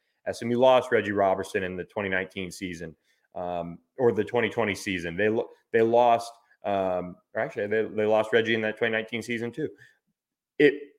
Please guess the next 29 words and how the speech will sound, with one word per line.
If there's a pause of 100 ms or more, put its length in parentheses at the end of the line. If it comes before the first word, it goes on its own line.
(200)
it
has
just
been
something
where (480)
it's
always
been
something
taking
away
from
what
makes
the
offense
great.
And
this
year,
I
really,
and,
and
we
saw
it
with